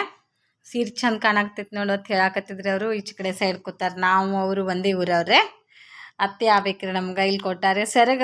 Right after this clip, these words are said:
ಅವ್ರದ್ದು ಮೊಬೈಲ್ದಲ್ಲಿ ಬ್ಯಾರೆ ಕಾಣಾಕತ್ತಿತ್ತು ಅಂತ ನಾ ಹೇಳತ್ತಿದ್ದೆ. "ಇಲ್ಲ" ಆತ ಅವ್ರು ಅನ್ನಕತ್ತಾರೆ. ಅವ್ರು ಅಲ್ಲೇ ಆ ಮದ್ವಿ ಮನೆ ಐತ್ರಲ್ಲ, ಅಲ್ಲೇ ಸಮೀಪ ಹೊಲ್ದಾಗ ಅದಾರೆ.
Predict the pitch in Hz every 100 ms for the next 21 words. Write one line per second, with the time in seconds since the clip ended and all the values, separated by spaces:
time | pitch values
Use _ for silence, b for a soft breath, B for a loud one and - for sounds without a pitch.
0 | 262 247 233 254 277 254 233 214 208 220
1 | 240 226 220 214 208 190 202 202 226 208
2 | 202 202 202 202 202 196 202 208 190 190
3 | 202 214 247 240 208 202 202 196 196 190
4 | 180 175 175 - 180 247 320 _ _ _
5 | _ - 208 208 202 226 214 202 196 185
6 | 185 185 185 185 214 220 208 190 180 180
7 | 185 202 214 196 202 233 311 240 214 208
8 | 208 196 196 202 180 180 180 175 170 190